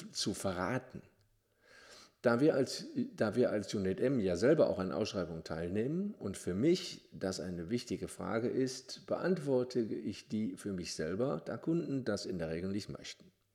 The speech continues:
Vielleicht hilft Ihnen ja meine Vorgehensweise, um selber Klarheit über eine realistische Budgethöhe zu bekommen.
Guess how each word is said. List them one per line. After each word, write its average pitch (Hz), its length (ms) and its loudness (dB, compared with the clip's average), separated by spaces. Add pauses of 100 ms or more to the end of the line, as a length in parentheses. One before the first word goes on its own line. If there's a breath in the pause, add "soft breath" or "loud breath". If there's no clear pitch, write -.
(840 loud breath)
Vielleicht 175 420 6
hilft 156 280 4
Ihnen 110 160 0
ja 87 100 0
meine 139 360 6
Vorgehensweise, 80 840 -2
um 107 220 -2
selber 147 280 6
Klarheit 120 600 2
über 95 240 0
eine 90 240 -2 (120)
realistische 90 760 4
Budgethöhe 90 640 2
zu - 140 -6
bekommen. 98 480 -8